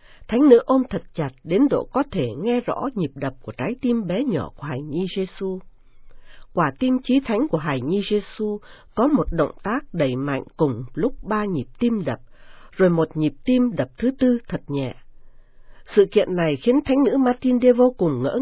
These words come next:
ngàng và thán phục. Thế rồi thánh nữ được hồng phúc nghe tiếng Đức Chúa Giêsu Kitô, vị thầy chí thánh, giải thích như sau: "Trái tim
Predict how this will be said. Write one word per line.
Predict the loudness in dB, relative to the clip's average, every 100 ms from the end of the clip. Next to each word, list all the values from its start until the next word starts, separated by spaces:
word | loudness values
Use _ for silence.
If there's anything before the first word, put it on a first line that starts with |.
| -2
ngàng | -2 -6 -8
và | -8
thán | -4 -4
phục. | -4 -8 -10 -16 -20 -20 -20 -20 -20 -20 -6
Thế | 0 4
rồi | 4 4
thánh | 2 2
nữ | 2 2
được | 0
hồng | 2 0 0
phúc | -4 -4 0
nghe | 2 2
tiếng | 2 2
Đức | 0 -4
Chúa | 0 2
Giêsu | 2 2 0
Kitô, | -2 -2 0 4 4 2 -4 -4
vị | -4 -2
thầy | -2 -2 -4
chí | -8 -8
thánh, | -6 -4 -4 -6 -12
giải | -4 -4 -2
thích | -4 -2
như | 2 2
sau: | 2 -2 -6 -8 -12 -20 -20 -20 -20 -20 -20 -20 -20 -10 -2
"Trái | -2 4
tim | 6